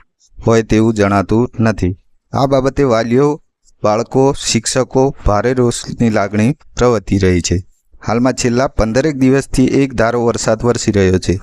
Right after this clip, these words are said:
આ નાળાના કારણે બાળકો સ્કૂલ પણ જઈ શકતા નથી.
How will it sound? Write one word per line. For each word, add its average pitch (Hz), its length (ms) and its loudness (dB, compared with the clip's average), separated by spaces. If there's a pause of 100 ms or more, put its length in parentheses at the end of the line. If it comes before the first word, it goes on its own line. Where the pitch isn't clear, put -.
(400)
આ 139 140 0
નાળાના 131 440 0
કારણે 120 360 -2
બાળકો 110 400 0
સ્કૂલ 135 340 0 (640)
પણ 131 180 2
જઈ 113 260 2
શકતા - 380 -4
નથી. 117 380 -2